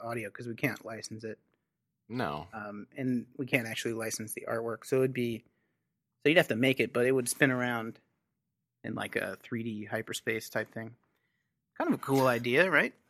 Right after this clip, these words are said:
Speaker 2: I think it would be cool if you could, uh,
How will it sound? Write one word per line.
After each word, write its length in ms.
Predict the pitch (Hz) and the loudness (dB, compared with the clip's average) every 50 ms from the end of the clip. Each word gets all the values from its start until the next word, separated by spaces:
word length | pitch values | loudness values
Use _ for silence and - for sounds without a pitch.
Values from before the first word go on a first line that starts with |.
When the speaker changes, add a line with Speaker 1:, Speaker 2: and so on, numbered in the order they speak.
| _ _ _ _ _ _ _ _ _ _ _ - | _ _ _ _ _ _ _ _ _ _ _ -6
Speaker 2:
I 80 | 107 107 | -6 -2
think 220 | - 175 196 208 | 0 0 2 4
it 60 | 175 | 4
would 180 | 110 101 117 123 | 4 4 2 2
be 120 | 117 98 | 0 -4
cool 360 | 90 - - 98 95 92 90 80 | -4 -2 -2 0 2 4 2 2
if 120 | - - | 2 -2
you 120 | 92 87 | -6 -6
could, 240 | 90 - 98 85 80 | -4 -2 -2 -2 -2
uh, 380 | 78 78 73 71 71 67 67 | -2 -4 -4 -6 -6 -8 -10